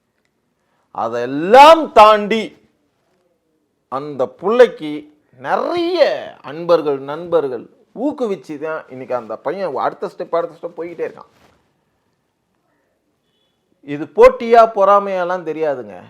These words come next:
இந்த உலகம் ஒரு இயந்திரத்தனமான உலகம். தயவு செஞ்சு சொல்றேன், பாலாவை சந்தேக கண்ணோடு பார்க்காதீங்க. அவன் தவறு செய்திருந்தால் தண்டனைக்குரியவன் தான். தவறே செய்யாமல்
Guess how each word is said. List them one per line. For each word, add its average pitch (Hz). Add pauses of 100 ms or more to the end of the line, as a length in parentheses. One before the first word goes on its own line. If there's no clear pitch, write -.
(260)
இந்த 113
உலகம் 190
ஒரு 156
இயந்திரத்தனமான 156
உலகம். 104 (440)
தயவு 170
செஞ்சு 196
சொல்றேன், 98 (420)
பாலாவை 175 (180)
சந்தேக 190
கண்ணோடு 139 (120)
பார்க்காதீங்க. 127
அவன் 131 (180)
தவறு 226
செய்திருந்தால் 147 (640)
தண்டனைக்குரியவன் 143
தான். 123 (680)
தவறே 139
செய்யாமல் 170